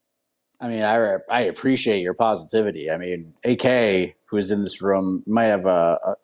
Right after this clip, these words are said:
might be getting a run for your money here, uh, but it's not gonna happen. It's just not. The U F C will never do it. They will never do it. And it's unfortunate.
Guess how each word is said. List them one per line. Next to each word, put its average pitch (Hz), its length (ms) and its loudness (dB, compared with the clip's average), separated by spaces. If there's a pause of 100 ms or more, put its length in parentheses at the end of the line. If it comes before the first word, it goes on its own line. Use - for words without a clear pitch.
might 110 180 -4
be 110 60 -16
getting 104 180 2
a 95 60 0
run 107 220 2
for 104 80 2
your 90 100 4
money 92 320 2
here, 80 300 2 (580)
uh, 104 300 2
but 127 160 0
it's 127 80 0
not 170 160 0
gonna 165 100 0
happen. 170 380 -2 (400)
It's 131 160 -8
just 139 160 -6
not. 107 320 -2 (340)
The 110 80 -6
U 135 60 2
F 139 80 0
C 156 120 -2
will 147 120 2
never 139 260 0
do 139 160 2
it. - 160 -2
They 107 100 -6
will 117 140 -2
never 131 500 0
do 131 200 4
it. 101 200 0 (3000)
And 117 120 -4
it's 117 100 -4
unfortunate. 101 580 -2